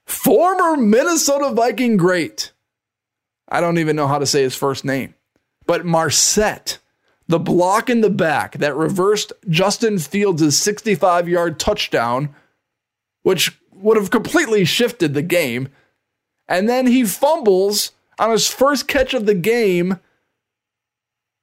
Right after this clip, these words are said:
when Cam Dantzler allows the catch, allows him to go by him, and then steals it from behind, ends the game twenty-nine twenty-two. The Vikings defense makes a play when they had to make a play.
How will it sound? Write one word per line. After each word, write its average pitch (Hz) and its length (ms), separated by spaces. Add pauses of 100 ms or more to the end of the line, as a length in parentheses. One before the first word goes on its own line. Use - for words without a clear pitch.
(120)
when 185 200
Cam 240 540
Dantzler 196 560
allows 185 320
the 226 100
catch, 185 300
allows 170 280
him 233 120
to 233 60
go 233 120
by 160 240
him, 170 220 (200)
and 214 120
then 214 100
steals 254 480
it 233 100
from 208 140
behind, 226 640 (760)
ends 220 300
the 226 120
game 240 640
twenty-nine 254 560
twenty-two. 262 560
The 220 100
Vikings 220 400
defense 240 380
makes 233 180
a 226 80
play 262 320
when 240 140
they 220 120
had 240 180
to 233 60
make 226 180
a 214 60
play. 247 560